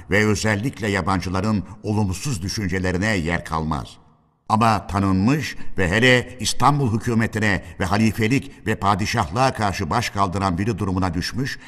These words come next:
saldırı noktası olan benim gibi bir adamın bütün bu ulusal girişimlerin başında bulunduğu görülürse, çalışmaların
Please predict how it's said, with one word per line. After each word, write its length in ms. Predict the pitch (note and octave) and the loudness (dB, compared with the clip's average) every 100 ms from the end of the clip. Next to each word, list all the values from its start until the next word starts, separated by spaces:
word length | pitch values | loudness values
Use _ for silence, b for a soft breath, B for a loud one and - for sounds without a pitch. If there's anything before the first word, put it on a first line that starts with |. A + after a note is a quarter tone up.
| B B | B B
saldırı 480 | - F#2+ E2 A2 C#3 | -2 0 2 2 2
noktası 420 | A#2 - F#2 A2+ | 0 -4 -6 -4
olan 400 | G#2 G2+ F#2+ E2+ | -4 -2 0 2
benim 240 | F#2+ C3+ | 4 4
gibi 220 | C3 C3+ | 4 2
bir 100 | A#2+ | 2
adamın 480 | G#2+ F#2+ F2+ G2+ A#2+ B B B | 2 2 2 0 -4 B B B
bütün 380 | G#2 D3 E3 C#3+ | -2 2 4 4
bu 60 | |
ulusal 460 | B2+ A#2+ G2 A#2+ G#2 | 2 0 0 0 0
girişimlerin 680 | G#2+ G2+ A2 G#2 G#2+ G#2 F#2+ | 0 -2 -2 0 0 0 0
başında 420 | F#2 G#2 G#2 G#2 | -2 -2 -2 0
bulunduğu 440 | G2+ G2 F2+ F#2 | 0 0 0 0
görülürse, 640 | F2+ F2+ E2+ D2+ A2 C3 C3+ B B | 0 0 -2 -2 -2 -2 -4 B B
çalışmaların 840 | - A2 A2 - G2 G2 G2 B2+ | -2 0 0 0 0 0 2 0